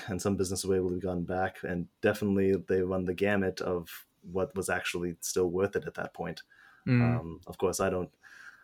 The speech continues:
Speaker 1: I don't know the specifics, unfortunately, but, um,
Speaker 2: Yeah, this is, it's all, it's all kinds of messed up. But core point is that church, ch-, the church, the church being in a,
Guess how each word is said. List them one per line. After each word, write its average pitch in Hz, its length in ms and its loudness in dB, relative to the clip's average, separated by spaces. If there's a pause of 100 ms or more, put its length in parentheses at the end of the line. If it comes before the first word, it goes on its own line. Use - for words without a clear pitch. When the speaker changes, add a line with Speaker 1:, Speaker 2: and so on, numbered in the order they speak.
Speaker 1:
I 110 80 6
don't 110 100 8
know 110 120 6
the 101 100 2
specifics, 95 400 0
unfortunately, 92 560 -2 (100)
but, 90 240 -8 (560)
um, - 320 -16
Speaker 2:
Yeah, 110 300 6
this 135 180 8
is, 156 240 12
it's 143 300 4
all, 151 240 12
it's 131 140 8
all 170 120 12
kinds 127 300 12
of 110 280 8 (120)
messed - 380 10
up. 92 220 12 (320)
But 123 300 12 (600)
core 165 340 12
point 127 460 10
is 110 160 6
that 104 200 6 (920)
church, - 340 12 (120)
ch-, - 160 10
the 156 100 12
church, 214 240 12 (440)
the 131 140 12
church 185 260 12
being 160 160 12
in 139 80 12
a, 123 100 12